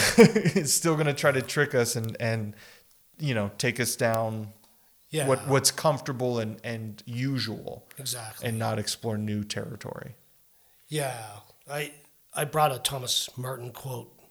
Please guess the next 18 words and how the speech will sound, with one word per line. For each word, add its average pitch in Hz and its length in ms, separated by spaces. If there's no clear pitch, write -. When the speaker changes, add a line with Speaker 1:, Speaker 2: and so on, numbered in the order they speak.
Speaker 2:
It's - 120
very, 123 440
it's 147 120
a 160 40
little 165 180
bit 131 80
long, 123 380
so - 140
Speaker 1:
That's 170 80
fine. 240 220
Speaker 2:
my 113 100
apologies. 110 480
Speaker 1:
We 135 80
love, 135 320
we 123 100
love 135 240
Tommy 113 260
Mert. 107 380